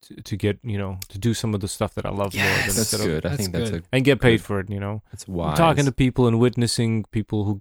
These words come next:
Speaker 1: who do it, you know, getting
Speaker 3: Witnessing
Speaker 1: a little
Speaker 3: to
Speaker 1: bit motivated.
Speaker 3: people. <laughs> Interesting
Speaker 1: Witnessing
Speaker 3: change
Speaker 1: people.
Speaker 3: of events.
Speaker 1: I witness people. Interesting events.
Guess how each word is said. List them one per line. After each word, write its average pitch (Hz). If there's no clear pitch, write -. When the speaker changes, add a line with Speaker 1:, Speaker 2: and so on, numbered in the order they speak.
Speaker 1:
who 123
do 117
it, 113
you 101
know, 98
getting 104
Speaker 3:
Witnessing 147
Speaker 1:
a 135
little 101
Speaker 3:
to -
Speaker 1:
bit 131
motivated. 135
Speaker 3:
people. -
<laughs> -
Interesting 117
Speaker 1:
Witnessing 131
Speaker 3:
change 123
Speaker 1:
people. 120
Speaker 3:
of 110
events. 120
Speaker 1:
I 123
witness 123
people. 104
Interesting 120
events. 104